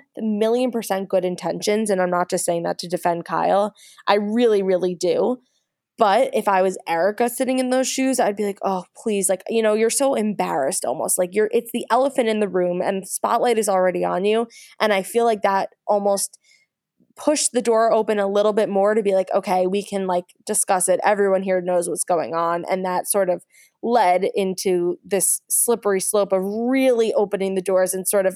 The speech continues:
ho-, no one holding back in the slightest, almost as if she wasn't there.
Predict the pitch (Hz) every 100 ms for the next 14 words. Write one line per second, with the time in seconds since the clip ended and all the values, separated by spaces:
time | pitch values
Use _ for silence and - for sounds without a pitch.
0 | - - - 220 214 226 196 185 190 190
1 | 185 185 175 - - - _ - 247 233
2 | 233 208 - 202 190 185 185 - 269 302
3 | 262 220 214 - 214 190 180 175 208 95
4 | -